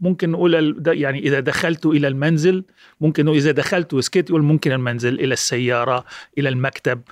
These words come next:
Speaker 1: فكل التوقعات ديت موجودة في الجمل داخل دي.
Speaker 2: ولكن كيف يجيبنا عن أسئلة مثل إنه، آه، "اطرح لي مقدمة لي"، آه، أو "اطرح لي أسئلة،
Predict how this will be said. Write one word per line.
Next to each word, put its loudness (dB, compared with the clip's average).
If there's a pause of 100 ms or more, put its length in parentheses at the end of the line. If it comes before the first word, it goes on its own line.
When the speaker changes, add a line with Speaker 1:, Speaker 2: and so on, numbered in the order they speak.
(420)
Speaker 1:
فكل 4
التوقعات 0
ديت 0
موجودة 2
في -6
الجمل 0
داخل -14
دي. -20 (160)
Speaker 2:
ولكن 2
كيف 0
يجيبنا 0
عن -8
أسئلة -4
مثل -4
إنه، -4
آه، -4
"اطرح -6
لي 0
مقدمة -6
لي"، -8
آه، -12 (100)
أو 2
"اطرح -6
لي 0
أسئلة، -6